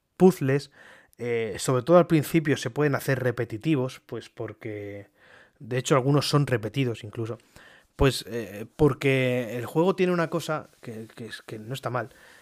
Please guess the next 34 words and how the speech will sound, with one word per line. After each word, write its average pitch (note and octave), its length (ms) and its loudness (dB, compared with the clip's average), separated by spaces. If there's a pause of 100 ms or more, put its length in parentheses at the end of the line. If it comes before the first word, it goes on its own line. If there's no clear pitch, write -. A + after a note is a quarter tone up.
(180)
y B2 160 -6
es B2+ 120 -4
que C#3+ 160 2
va C#3+ 220 6
añadiendo, C#3 800 2 (280)
eh, G#2+ 800 -12
conforme B2+ 340 -8
avanzamos, C3 480 0
va B2+ 100 0
añadiendo A#2+ 600 -2
contenido A2+ 540 -6
nuevo A2+ 320 2
a, G#2 280 -10
a, G#2+ 140 -14
a A2 40 -8
los G#2+ 180 -10
puzzles, - 440 -14
¿no? E3 160 -6 (760)
Entonces, A#2 300 -2
por A2 260 -6
eso, A2+ 380 -2 (180)
al G#2 140 -16
principio B2 720 -2
es A#2+ 100 -4
repetitivo, B2 560 -2
porque G#2 480 -6
el G#2+ 140 -12
contenido A2+ 520 -6
que A2+ 120 -4
hay A2+ 100 -2
en A2+ 80 -4
los A2 160 -10
puzzles A#2 340 -8
es - 220 -8